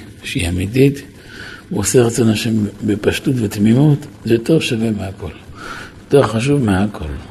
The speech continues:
הדבר הזה, כדאי למסור את הנפש. זה באמת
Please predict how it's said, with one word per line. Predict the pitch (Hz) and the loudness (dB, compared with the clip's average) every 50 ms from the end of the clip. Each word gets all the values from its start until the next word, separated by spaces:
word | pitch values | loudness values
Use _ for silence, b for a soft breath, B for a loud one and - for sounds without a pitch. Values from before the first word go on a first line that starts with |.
| - - - - - - - B B B B B B B - | -20 -20 -20 -20 -20 -20 -20 B B B B B B B -10
הדבר | 127 117 120 120 127 131 135 135 | -6 0 2 2 4 6 6 6
הזה, | 127 127 131 143 156 156 156 156 - - - - - | 6 4 6 6 6 4 4 0 -12 -20 -20 -18 -6
כדאי | - 120 110 113 113 | -4 0 2 2 2
למסור | 110 104 98 - - 107 101 95 | 2 2 -2 -4 -4 -6 -6 -4
את | 95 | -6
הנפש. | 90 82 82 80 - - - - - - - - - - - - - - - - - - - - - - - - - - - - - - - - - - - - - - | -8 -6 -6 -8 -10 -12 -12 -12 -12 -12 -14 -16 -18 -20 -20 -20 -20 -20 -20 -20 -20 -20 -20 -20 -20 -20 -20 -20 -20 -20 -20 -20 -20 -20 -20 -20 -20 -20 -20 -20 -8 -6
זה | - 117 139 139 | -4 2 2 4
באמת | 127 123 120 120 143 139 | 4 6 6 6 6 4